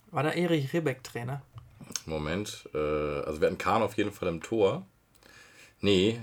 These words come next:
Speaker 2: äh, Rudi Völler.
Speaker 1: Okay.
Speaker 2: Rudi Völler, ähm, und das war, äh, Kahn eins, Lehmann die zwölf, äh, Hildebrand,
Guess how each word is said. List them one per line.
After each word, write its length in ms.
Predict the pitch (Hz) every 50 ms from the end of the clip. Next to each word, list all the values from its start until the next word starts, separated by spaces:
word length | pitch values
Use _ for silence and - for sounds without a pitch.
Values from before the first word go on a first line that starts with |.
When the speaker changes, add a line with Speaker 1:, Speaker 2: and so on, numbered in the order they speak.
| - -
Speaker 2:
äh, 280 | 87 87 87 85 82 - - _ _ - - -
Rudi 280 | 85 107 123 127 110
Völler. 300 | 104 - 113 107 87 123 - - - - 143 131
Speaker 1:
Okay. 240 | 147 131 - 127 - - - - - - - - - -
Speaker 2:
Rudi 440 | 87 92 104 113 123 123 117 113
Völler, 540 | 107 - 104 98 90 87 90 110 131 - - -
ähm, 840 | 98 95 95 95 92 92 90 85 90 90 87 87 87 85 87 87 85 - _ _ _ _ - - _ _ _ _ _ _ _ -
und 100 | - 87
das 140 | 87 85 85
war, 420 | 95 95 92 92 90 - - -
äh, 420 | - 50 52 62 - - - 64 80
Kahn 400 | - 110 110 104 107 107 107 -
eins, 600 | 67 87 98 101 101 98 98 101 98 98 - -
Lehmann 480 | 95 98 101 98 95 95 92 95 92
die 120 | 90 90 92
zwölf, 680 | - - 95 92 92 92 90 90 90 82 - - -
äh, 260 | - - 78 85 85
Hildebrand, 720 | 90 95 90 87 90 87 - 87 87 85 85 82 85 - -